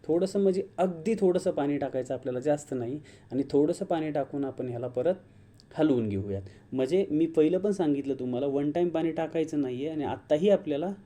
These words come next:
वन टाइम पाणी टाकायचं नाही. दोन चमचे पाणी टाकून आपण बॅटरची कन्सिस्टन्सी बघूया आणि कन्सिस्टन्सी चेक करून परत आपल्याला वाटतं थोडंसं पाणी कमी आहे. तर आता बॅटर कसं बनवायचं, किती घट्ट किती पातळ, काही नाही. जसं तुम्ही उडीद डाळीचं,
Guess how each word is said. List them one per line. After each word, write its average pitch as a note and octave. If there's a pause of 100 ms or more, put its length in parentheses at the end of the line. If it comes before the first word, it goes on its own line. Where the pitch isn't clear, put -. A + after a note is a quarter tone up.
वन C#3
टाइम C#3+
पाणी C3+
टाकायचं A2
नाही. G#2+ (320)
दोन D3+
चमचे E3+
पाणी D3+
टाकून C#3
आपण C3+
बॅटरची B2+
कन्सिस्टन्सी B2+
बघूया C#3 (520)
आणि B2+
कन्सिस्टन्सी D#3+
चेक D#3
करून D3+
परत F3
आपल्याला D3
वाटतं C#3
थोडंसं C#3
पाणी C3
कमी B2+
आहे. A#2+
तर -
आता C#3+
बॅटर C#3+
कसं F3+
बनवायचं, G#2 (380)
किती F3
घट्ट D3+ (100)
किती D3+
पातळ, A#2+ (120)
काही E3+
नाही. A2
जसं D3
तुम्ही F3
उडीद D#3+
डाळीचं, D3+